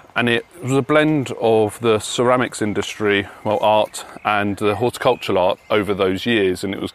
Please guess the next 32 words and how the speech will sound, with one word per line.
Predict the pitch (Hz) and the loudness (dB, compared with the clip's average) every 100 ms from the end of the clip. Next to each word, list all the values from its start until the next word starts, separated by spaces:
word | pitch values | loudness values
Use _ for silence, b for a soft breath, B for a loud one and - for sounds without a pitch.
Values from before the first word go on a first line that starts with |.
| - | -6
the | |
manufacturers | 107 110 95 101 - - 98 90 | -2 -2 -2 -4 -4 -4 -2 0
of | 101 - | -2 -4
the | |
ceramics | - - 104 110 95 - - | -6 0 2 2 0 -6 -8
wanting | 98 95 104 | -8 -6 -8
to | - | -10
kind | - 107 | -8 -4
of | 98 85 | -4 -2
bring | 107 101 98 92 | 0 2 0 -2
the | 98 92 - | 0 0 0
horticultural | 113 - - 113 - - 95 92 - B B B B - | -2 -2 -2 -4 -4 -4 -2 -2 -4 B B B B -16
side | - 110 98 - - | -2 2 2 -2 -4
of | 95 87 - | -4 -4 -8
the | 104 | -2
garden | 117 104 92 98 | 2 2 2 -2
into | 113 101 95 - | -2 -4 -4 -2
their | 90 95 | -2 -2
house. | 120 90 - - - B B B B B B B | -2 -4 -6 -14 -18 B B B B B B B
So | - | -2
it | 123 | -2
started | - 151 147 139 | 2 2 2 -2
from | - 117 107 | 0 0 2
there, | 95 95 | 2 0
and | 101 | -2
it | 110 | -4
is | 123 117 | -2 -4
pretty | - 175 143 | -4 -2 0
much, | 113 101 - - - - | 2 0 -2 -8 -12 -4
bonsai | 135 131 110 98 95 | 0 0 2 2 2
translates | - 98 92 104 98 - - | 0 -2 0 0 0 -2 -10
to | - 98 92 90 | -4 0 2 0